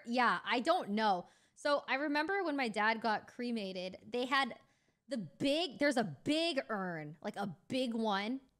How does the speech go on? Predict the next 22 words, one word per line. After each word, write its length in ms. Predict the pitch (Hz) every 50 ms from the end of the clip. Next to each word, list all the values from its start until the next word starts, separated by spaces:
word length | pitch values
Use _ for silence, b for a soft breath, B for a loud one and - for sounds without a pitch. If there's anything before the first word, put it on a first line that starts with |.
| _
like, 140 | - - 185 -
this 260 | - 170 233 247 233 -
big 420 | 180 180 202 190 202 214 214 208
that 100 | - 202
had 240 | 226 202 190 185 160
most 260 | 165 180 190 196 -
of 80 | - 254
his 120 | 269 262
ashes. 600 | 285 277 269 277 269 - - 294 294 311 302 - - b b b b b b b b -
And 180 | 233 240 240
then 220 | 247 247 262 269 285
there 160 | 302 294 285
was, 240 | 285 269 254 233 -
like, 160 | 240 208 - - _ _
small 680 | - - - - - 233 220 220 220 226 240 254 240 220
ones 680 | 190 180 170 170 156 156 160 156 - - - - - _ _ _ _ - - 180
that 380 | 214 202 196 190 185 185 - - - _ _ _ _ _ _ _ _ _ _ _ _ _ -
my 380 | 180 196 196 185 175 175 123 - _ _ _ -
brothers 840 | 196 165 - 196 214 226 208 214 202 196 185 180 180 170 165 - - -
and 120 | 180 170
I 160 | 165 160 160
got. 380 | 156 147 156 147 143 139 - -